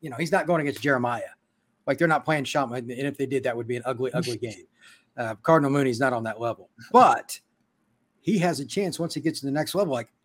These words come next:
Speaker 1: numerous kids from the state of Florida, U F, especially in Spurrier's day, they used to take a lot of kids from small towns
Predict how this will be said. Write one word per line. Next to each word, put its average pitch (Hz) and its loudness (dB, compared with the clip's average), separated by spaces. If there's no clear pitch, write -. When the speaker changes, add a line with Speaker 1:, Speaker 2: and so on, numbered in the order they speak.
Speaker 1:
numerous 220 6
kids 156 0
from 131 -4
the 120 -6
state 131 -4
of 117 -12
Florida, 143 -6
U 180 4
F, 170 2
especially 202 -6
in - -8
Spurrier's 226 0
day, 262 -4
they 220 -4
used 202 -6
to - 0
take 156 -2
a 120 -6
lot 147 2
of 175 0
kids - -6
from 113 -10
small 175 0
towns 180 -6